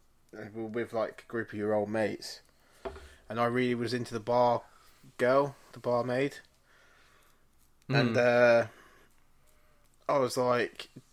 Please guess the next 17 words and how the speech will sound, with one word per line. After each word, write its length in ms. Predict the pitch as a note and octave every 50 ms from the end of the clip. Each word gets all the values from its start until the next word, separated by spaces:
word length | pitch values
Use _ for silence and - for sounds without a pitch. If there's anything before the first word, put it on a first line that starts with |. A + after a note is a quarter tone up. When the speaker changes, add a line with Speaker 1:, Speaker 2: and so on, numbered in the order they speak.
| _ _ _ _ - - - - - - - - -
Speaker 1:
absolutely 600 | - B2 A#2+ - - - B2+ A#2 G#2+ A#2 A#2+ B2 - -
annihilated. 840 | B2+ B2+ B2+ C3+ C#3 C3+ B2+ B2 A#2 G#2 - G#2 G2+ F#2+ G#2 G#2
Shouldn't 280 | - - D#3 D3 C3 C3
have 120 | B2 B2
even 180 | B2+ B2 A2+ A2
been 80 | A2+ A2+
speaking 340 | - - - B2 G#2+ A2+ A2
to 160 | - - - - _ _
myself, 460 | - A2 - - - C#3 B2+ G#2 -
let 160 | - B2+ B2 -
alone 240 | A2+ A2+ G#2+ G2+
her. 380 | G#2 A2+ A#2 G#2+ E2 C#2+ G#2+ - - _ _ - - - - - - - - - - - - _ -
And 320 | - A#2+ B2+ B2 B2 B2+ B2+
<laughs> 1700 | - - - B4+ G#4 F#3 E3 - - - - - - E3 - - - - - - - - - G3 - - - - - - - - - -
I 140 | - C#3 C#3+
was 160 | C#3+ C#3 B2
like, 340 | C#3+ C#3 C3+ B2+ A#2+ A2+ -